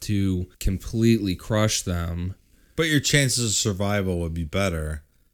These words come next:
Speaker 2: than running outside with no shoes on.
Speaker 1: Right. Like that, they, it seemed like,
Speaker 2: In
Speaker 1: from
Speaker 2: your
Speaker 1: what I read,
Speaker 2: underwear,
Speaker 1: yeah,
Speaker 2: you
Speaker 1: like,
Speaker 2: know.
Speaker 1: the thing to do would have been just to stay and,
Speaker 2: Right.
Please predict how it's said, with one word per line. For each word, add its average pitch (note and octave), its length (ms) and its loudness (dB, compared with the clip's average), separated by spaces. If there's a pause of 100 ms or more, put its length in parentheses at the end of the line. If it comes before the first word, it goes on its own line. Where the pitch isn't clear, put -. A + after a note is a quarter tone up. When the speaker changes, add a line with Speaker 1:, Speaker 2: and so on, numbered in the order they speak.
Speaker 2:
than F#2+ 180 0
running G2 300 2
outside F2 480 -4
with E2 120 -8
no D#2+ 120 -4
shoes F2 440 -6
on. G2 320 -2
Speaker 1:
Right. E2+ 480 4 (420)
Like G2+ 240 0
that, F#2+ 240 0
they, F2+ 120 0 (140)
it G#2 200 -2
seemed G#2+ 300 2
like, F#2+ 360 -2 (420)
Speaker 2:
In A#2 80 -4
Speaker 1:
from A#2+ 160 4
Speaker 2:
your A#2+ 80 8
Speaker 1:
what C3+ 100 10
I D3 60 12
read, B2+ 140 10
Speaker 2:
underwear, F2+ 480 4 (160)
Speaker 1:
yeah, D3 160 6
Speaker 2:
you A#2 60 2
Speaker 1:
like, C3 140 8
Speaker 2:
know. - 40 2
Speaker 1:
the B2 80 6
thing C3 240 4
to A2+ 60 6
do A#2+ 240 8
would G#2+ 100 6
have F#2+ 80 2
been G2 160 2
just F#2 220 -2
to A2 60 -2
stay G2+ 340 2
and, F#2+ 240 0 (140)
Speaker 2:
Right. F2 320 -4